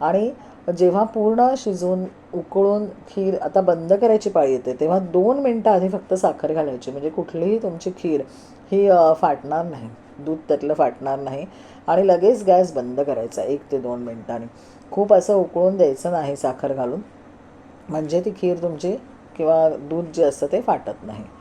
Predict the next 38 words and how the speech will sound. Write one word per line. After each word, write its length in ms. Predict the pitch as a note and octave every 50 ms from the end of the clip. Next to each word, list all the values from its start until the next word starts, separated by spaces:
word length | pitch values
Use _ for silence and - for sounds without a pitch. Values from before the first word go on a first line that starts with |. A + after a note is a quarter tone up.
| - - - - - - - -
दुसरी 300 | F3+ F3+ F3 - G#3 A3+ A3 A3+
खीर 140 | B3+ A3+
आहे 120 | A3 G#3+ G#3+
आपली 180 | G#3+ - B3
अळीवाची. 600 | A3 - D#3 D#3+ E3+ E3 D#3+ D3+ D3 - - C3 - - - - - - - - - - - -
अळीव 260 | D#3+ E3+ F3+ G3 G3+
मी 100 | G#3+ G#3
तुम्हाला 280 | F#3+ F#3+ F#3 F3 F3
आत्ता 200 | E3+ D#3+ - F3
दाखवते 500 | E3 E3 D#3 D3 - - D3 C#3+ C#3+ C#3+
कसे 300 | D3 C#3+ C#3 - - C#3+
आहेत. 160 | C#3 C#3 C3 C3 C3
त्याआधी 240 | - C#3 D3 D3 D#3
नॉर्मल 380 | D#3+ D3+ C#3 C3+ C3+ C#3 D#3+ E3+
अळीव 260 | D#3 C#3+ C3+ B2+ B2+
आहे, 100 | C3+ - - D#3
एक 100 | D#3+ D3+ D3
ग्लासभर 500 | D3+ D3+ D3 D3 C#3+ C#3+ - D#3+ E3+ F3
त्याच्यासाठी 480 | C#3 D#3+ D3 E3 D#3+ - D#3 - E3+ D#3+
दूध 200 | D3+ C#3+ C#3 C3 C#3 -
घेतलेलं 400 | C#3 B2+ - B2+ B2+ B2+ C3 B2+
आहे, 220 | B2+ C3 C#3 D#3+ - - - - - - - - - -
साखर 340 | F3+ E3 D#3+ - - G#3 G#3
अगदी 260 | F#3 D#3 D3+ D3+ F#3
कमी 300 | F#3+ F#3 F3+ D#3 D#3 E3
घेतलेली 460 | F#3+ G3+ F3 - C#3 C3+ C3 B2 A#2+
आहे 220 | A#2 B2 B2 C3 C3
मी 140 | C3+ D3+ G#3 - - - - - - - - -
आणि 140 | F3 F#3 F#3
त्यालाही 360 | F#3 F#3 E3+ E3+ E3+ E3+ F3
जायफळ 360 | E3 D#3 C3+ C3 C3 - D3
पावडर 300 | C#3 - C3+ C3 C3 C3+
आहे. 80 | D3+ E3+
भिजत 280 | E3+ F#3 F3+ F3 F#3
घालून 340 | G3 F#3+ F3+ F#3 F#3 G3 G3
अळीव 260 | F3+ D#3 D3+ D#3 D#3
असे 160 | D#3 D#3 F3 E3+
फुगतात. 480 | E3+ - D#3 - - - - C#3 C#3+